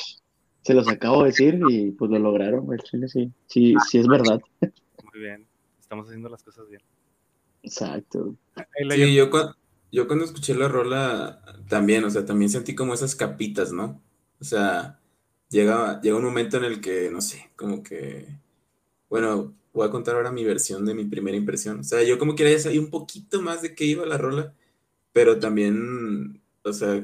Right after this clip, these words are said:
Speaker 4: cuando me presentas algo nuevo, siempre es como que, ok, cero expectativa, vamos a ver qué, qué trae, ¿no? Y pues sí, empieza que-, así como muy tranquilo, como dices, como medio instrumental,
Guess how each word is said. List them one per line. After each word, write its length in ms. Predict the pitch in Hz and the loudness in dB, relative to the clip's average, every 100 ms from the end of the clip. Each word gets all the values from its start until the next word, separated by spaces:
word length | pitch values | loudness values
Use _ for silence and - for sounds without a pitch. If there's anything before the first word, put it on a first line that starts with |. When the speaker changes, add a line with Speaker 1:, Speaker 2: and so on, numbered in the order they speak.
| - | -4
Speaker 4:
cuando 180 | 101 101 | -4 -2
me 80 | 95 | -4
presentas 420 | - 107 98 110 | -6 -8 -6 -4
algo 200 | 120 120 | -2 -2
nuevo, 320 | 113 107 117 | 0 2 2
siempre 280 | 113 104 104 | 2 -2 -8
es 80 | 104 | -8
como 260 | 104 98 - | -8 -10 -10
que, 180 | - - | -14 -10
ok, 460 | - 52 - 147 - - | -6 -6 -8 -12 -20 -16
cero 400 | - 101 107 110 | -6 -2 0 0
expectativa, 680 | 107 110 104 - 135 147 139 | -2 -8 -8 -6 -2 0 0
vamos 240 | 117 120 | -2 -4
a 40 | 117 | -4
ver 160 | 110 | -4
qué, 240 | 107 - - _ _ _ _ | -6 -18 -20 _ _ _ _
qué 120 | 110 | -4
trae, 360 | 107 107 104 90 | -2 0 0 -2
¿no? 340 | 90 117 147 - _ _ _ _ - | -4 -6 -6 -12 _ _ _ _ -12
Y 100 | 113 | -8
pues 360 | 104 104 104 | 0 0 0
sí, 180 | - 123 | 0 0
empieza 380 | 110 110 113 135 | 2 0 -4 -4
que-, 200 | 135 - | -6 -6
así 180 | 117 - | -8 -10
como 200 | 131 131 | -8 -6
muy 180 | 117 117 | -6 -8
tranquilo, 720 | 135 127 127 139 156 170 160 | -8 -10 -6 -4 -2 -2 -4
como 180 | 120 110 | -8 -10
dices, 360 | 110 131 139 - | -8 -10 -12 -14
como 200 | - - _ _ | -20 -20 _ _
medio 220 | 80 82 | -20 -16
instrumental, 880 | - - - - - 123 143 - | -16 -16 -18 -18 -12 -6 -4 -6